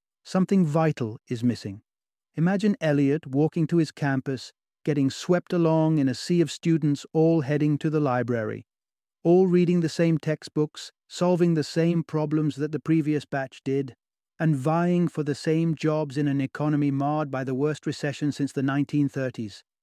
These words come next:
For Elliot, the equation didn't compute. He yearned to work on his own challenges, not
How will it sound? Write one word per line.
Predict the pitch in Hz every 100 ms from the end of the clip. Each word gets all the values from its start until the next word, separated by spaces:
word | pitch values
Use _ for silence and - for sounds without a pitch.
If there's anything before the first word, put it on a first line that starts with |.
| _ _ _ _ _ _
For | 170 165
Elliot, | 170 190 185 180 - _
the | 143 135
equation | - 165 160 156 156 139
didn't | - 160 156 -
compute. | 147 139 139 110 - _ _ _ _ _ _
He | -
yearned | 190 185 156 165 175 175 165
to | -
work | 151 160 160 -
on | 151
his | 131
own | 147 151 139
challenges, | 143 131 123 120 107 - _ _ _ -
not | 160 196